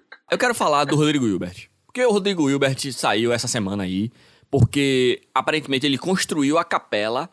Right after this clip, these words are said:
aonde ele e a Fernanda Lima se casaram, certo? Tem muita gente impressionada com isso. Mas, meu irmão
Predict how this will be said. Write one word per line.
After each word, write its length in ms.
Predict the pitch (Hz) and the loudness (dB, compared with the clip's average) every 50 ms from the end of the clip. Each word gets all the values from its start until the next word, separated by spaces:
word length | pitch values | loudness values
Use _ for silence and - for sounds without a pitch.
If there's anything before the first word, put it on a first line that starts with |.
| _ _ | _ _
aonde 400 | - 117 120 131 139 131 113 127 | -2 0 0 0 0 0 0 0
ele 140 | 123 131 147 | 2 2 2
e 60 | 143 | 0
a 60 | 135 | 0
Fernanda 440 | - - 139 139 131 139 143 143 131 | -2 -2 -2 0 0 0 0 0 0
Lima 300 | 113 113 113 120 131 123 | 0 0 -2 -2 -2 -2
se 120 | - - | -4 -4
casaram, 480 | - 180 143 104 90 92 87 87 82 82 - - _ _ | -2 -4 -4 -4 -2 -4 -6 -6 -8 -12 -18 -20 _ _
certo? 420 | - - - 143 190 220 - 359 - _ _ | -6 -2 0 0 0 -2 -6 -12 -16 _ _
Tem 140 | 339 302 | -2 0
muita 340 | 226 208 254 - - 349 202 | 2 0 0 0 2 0 0
gente 600 | 151 123 147 151 165 190 - - 262 254 240 196 - | 0 0 -2 -2 -2 -2 -4 -4 -4 -4 -6 -8 -8
impressionada 680 | - 208 - - 208 226 - 359 285 196 190 226 330 - | -8 -6 -4 -2 0 0 0 -2 -2 -4 -4 -4 -4 -6
com 180 | - 427 330 | -4 -2 -2
isso. 340 | 143 139 - - 156 151 160 _ _ _ _ _ _ _ _ _ | -2 -2 -2 -4 -6 -8 -10 _ _ _ _ _ _ _ _ _
Mas, 560 | - 185 294 392 440 440 415 403 370 349 - - _ - | -8 -4 -4 -2 0 0 0 0 0 -2 -4 -6 _ -4
meu 180 | 381 466 440 | -2 0 2
irmão 440 | 294 233 208 185 175 180 214 262 - | 2 2 2 2 2 2 0 -2 -4